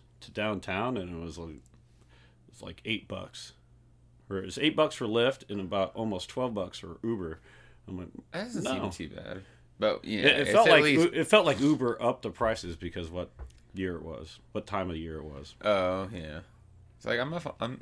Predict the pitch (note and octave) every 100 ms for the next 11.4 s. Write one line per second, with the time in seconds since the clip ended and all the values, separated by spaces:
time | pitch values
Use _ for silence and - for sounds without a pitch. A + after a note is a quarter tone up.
0 | - G#2+ - A#2+ C#3+ - - A#2+ C#3+ G2+
1 | F#2 A2 - - A2 G#2+ C#3 A#2 C#3+ -
2 | G2+ - - - - - - - - -
3 | A#2+ D#3 D#3 D#3+ D3 C#3 C3+ C3+ C3+ A#2
4 | C3+ C#3 C#3+ E3 - B2+ - G#2 A#2 C3+
5 | C3+ B2+ B2+ C#3+ C#3 D#3 D3+ - - -
6 | A2 E3 D#3+ C#3+ B2 C3+ C#3+ C#3+ D#3 F3+
7 | - - - - - - - - - -
8 | A2 B2+ B2+ B2 G#2 E2+ G2+ B2 C3 C#3
9 | C#3+ - - - - - - - - -
10 | - - A2+ G#2 A2+ A2 G#3 A#3+ - F#3
11 | F3+ D#3 F3